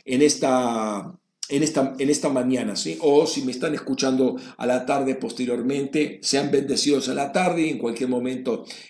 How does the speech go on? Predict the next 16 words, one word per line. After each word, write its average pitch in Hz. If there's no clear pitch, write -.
que 127
estén 120
recibiendo 113
este 107
mensaje. 101
Vamos 226
a 202
ir 196
a 208
la 165
palabra 151
de 127
Dios. 190
La 131
encontramos 147
en 113